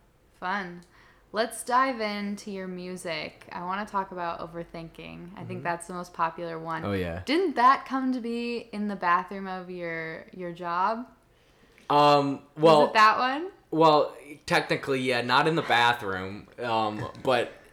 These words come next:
Speaker 2: in, um, I, so the story is that I was working, um,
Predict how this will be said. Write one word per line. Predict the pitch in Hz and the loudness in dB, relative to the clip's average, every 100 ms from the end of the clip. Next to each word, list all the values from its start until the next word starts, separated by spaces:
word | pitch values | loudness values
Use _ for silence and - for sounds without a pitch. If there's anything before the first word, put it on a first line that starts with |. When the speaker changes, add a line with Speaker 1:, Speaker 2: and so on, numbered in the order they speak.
| - | 0
Speaker 2:
in, | 135 143 143 143 117 - - - - | 4 4 2 -2 -4 -12 -18 -16 -2
um, | 131 123 139 117 107 104 101 _ - | 2 4 4 2 0 -6 -16 _ -6
I, | 151 - - - | -4 -4 -10 -16
so | - 135 127 120 113 104 _ _ - | -6 0 0 0 -4 -12 _ _ -20
the | - 123 | -10 -10
story | - 143 143 139 123 | -2 2 2 2 0
is | 117 | -4
that | 110 107 101 | -2 -2 0
I | 110 | 0
was | 110 107 | 0 -4
working, | 110 113 110 113 107 104 101 _ _ _ _ _ | -4 -4 -4 -8 -10 -12 -16 _ _ _ _ _
um, | 110 101 98 95 92 90 | 0 2 0 -4 -10 -14